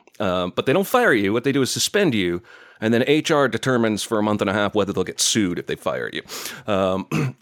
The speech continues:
and so he's like, "You get him to the third step. I don't care what you have to do tomorrow. You suspend him. Take his keys." And I was like,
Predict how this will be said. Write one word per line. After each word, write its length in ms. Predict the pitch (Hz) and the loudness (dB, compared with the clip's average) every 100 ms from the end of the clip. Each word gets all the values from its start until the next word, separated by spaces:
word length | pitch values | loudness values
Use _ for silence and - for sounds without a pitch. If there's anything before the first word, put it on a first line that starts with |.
| - | -8
and 100 | 135 | -4
so 120 | - 131 | 0 0
he's 160 | 117 | 0
like, 220 | 110 - - | 0 -2 -12
"You 220 | 98 147 | -2 -2
get 160 | 170 165 | 2 4
him 100 | 147 | 4
to 40 | 120 | 2
the 100 | 104 | 0
third 260 | 120 107 | 0 0
step. 260 | - 110 - 113 | 0 0 0 0
I 40 | |
don't 140 | 156 | 0
care 120 | - 117 | 2 0
what 100 | 127 | 0
you 60 | 117 | -4
have 140 | 127 | -4
to 60 | 98 | -4
do 180 | 95 87 | -2 -2
tomorrow. 540 | 104 131 139 90 - - - | 0 2 0 -2 -8 -18 -6
You 100 | 120 | -2
suspend 420 | 123 - - 98 - | 0 0 0 -2 -2
him. 180 | 64 - | -10 -6
Take 200 | 101 - | -4 -2
his 120 | 95 | -4
keys." 380 | - - - - | -4 -6 -10 -12
And 80 | 80 | -10
I 20 | |
was 100 | 78 78 | -8 -8
like, 160 | 73 | -10